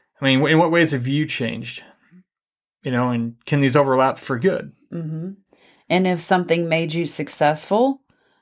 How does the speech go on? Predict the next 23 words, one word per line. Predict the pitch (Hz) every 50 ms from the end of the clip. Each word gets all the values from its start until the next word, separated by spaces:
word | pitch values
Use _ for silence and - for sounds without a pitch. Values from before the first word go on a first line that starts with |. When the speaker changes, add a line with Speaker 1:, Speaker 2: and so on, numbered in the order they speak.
| _ _
Speaker 2:
you | - - 165 160
know, | 147 156 175 220 220
don't | 160 165 160 175 -
stop | - - - 175 170 175 170 151
doing | 143 160 180 226 233 220 196 165
that | 147 135 - -
thing | - - 151 147 143 139 143 156 156
once | - 139 151 160 165 165 - -
you | 165 160 151 147
feel | 143 - - - - 165 165 165 160 160
like | 147 151 147 147 -
you've | - 151 143
arrived. | 143 139 143 180 185 156 131 131 131 -
If | - - 165 170 165 - -
you | - 160 170 165
s-, | 160 160 - - -
were | 139 151 156 147 139
dating | 127 - 135 131 147 160 180 180 180
your | 170 180 190
spouse | 180 - - 185 175 180 180 185 180 -
all | - 143 170 170
the | 165 175
time | - 170 165 165 165 180 208 226 226 220